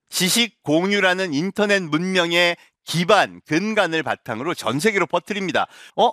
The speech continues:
가만 있어봐. 앱도, 앱도 개발하는 거는 그냥 다 할 수 있다고. 어. 그래? 그럼 난 택시를 바꿀 거야. 이천십 년 우버가 등장했고요. 어, 나 호텔 바꿔야지. 이천팔 년 에어비앤비.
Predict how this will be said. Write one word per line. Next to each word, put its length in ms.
가만 180
있어봐. 260
앱도, 500
앱도 280
개발하는 520
거는 180
그냥 220
다 120
할 100
수 100
있다고. 280
어. 240
그래? 280
그럼 200
난 160
택시를 340
바꿀 320
거야. 320
이천십 560
년 240
우버가 280
등장했고요. 680
어, 100
나 100
호텔 320
바꿔야지. 480
이천팔 580
년 120
에어비앤비. 500